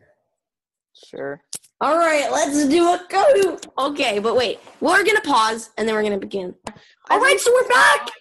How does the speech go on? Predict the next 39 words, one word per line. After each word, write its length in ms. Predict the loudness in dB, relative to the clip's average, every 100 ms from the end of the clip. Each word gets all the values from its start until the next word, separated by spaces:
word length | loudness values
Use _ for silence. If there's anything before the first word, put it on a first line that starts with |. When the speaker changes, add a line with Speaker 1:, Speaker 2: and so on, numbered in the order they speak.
| -4
Speaker 2:
and 160 | 0
we 140 | 2 2
are 100 | 0
back, 320 | 0 0 -4 -6
and 200 | -2 0
we're 220 | 2 2
ready 260 | 2 2 2
to 80 | 0
do, 420 | 0 2 0 -2 _ _ _ _
which 220 | -2 0
one? 420 | 0 0 -2 -4 -10 _ _ _
The, 180 | -4 -4 -8 _ _ _ _ _ _ _ _ _ _ _ _
oh 200 | 0 2
my 240 | 0 -2 -2
goodness, 380 | 0 0 0 -2
I 80 | 0
don't 220 | 0 0
wanna 200 | 0 0
upgrade. 500 | -2 -2 -2 0 0
We've 180 | 0 -2
got 200 | -4 -4
ten 220 | -2 0
minutes 520 | 0 -2 -4 -12 -12 -6
until 240 | -2 0
we 80 | 0
gotta 180 | -2 -2
hang 240 | -2 -2
up 160 | -4 -6
and 140 | -8
start 220 | -4 -4 -2
a 20 |
new 120 | -2
meeting. 240 | -2 -4 -8 -20 -20 -14 -2
Let's 220 | -2 0
do 80 | 0
the 100 | 0 0
forty 320 | 2 4 4
question 560 | 2 0 0 -2 -4 -2
quiz. 540 | -2 0 -2 -4 -10